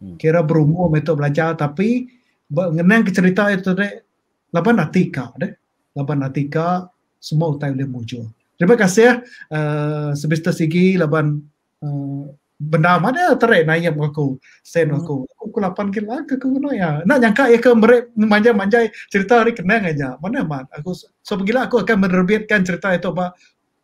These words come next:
Speaker 2: ba Facebook, aku ngelansak cerita ya. Lalu, eh, ba, ba live pun aku akan ngelansak lebih mana, okey lah.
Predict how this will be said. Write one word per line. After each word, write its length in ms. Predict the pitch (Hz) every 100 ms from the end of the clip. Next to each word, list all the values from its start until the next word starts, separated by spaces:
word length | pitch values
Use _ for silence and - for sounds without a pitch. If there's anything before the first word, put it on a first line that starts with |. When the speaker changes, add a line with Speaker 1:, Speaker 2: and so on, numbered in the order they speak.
| _
Speaker 2:
ba 160 | 165 185
Facebook, 600 | 165 143 147 185 254 269 -
aku 160 | 165
ngelansak 400 | 165 151 147 165
cerita 320 | - 139 151 147
ya. 120 | 165
Lalu, 400 | 160 151 156 147 147 _ _ -
eh, 100 | 135
ba, 240 | 135 202
ba 160 | 156 214
live 320 | 196 214 240
pun 120 | 247 208
aku 240 | - 190
akan 200 | 160 175
ngelansak 320 | 156 156 165 160
lebih 200 | 156 160
mana, 280 | 139 139 127
okey 200 | - 151
lah. 120 | 156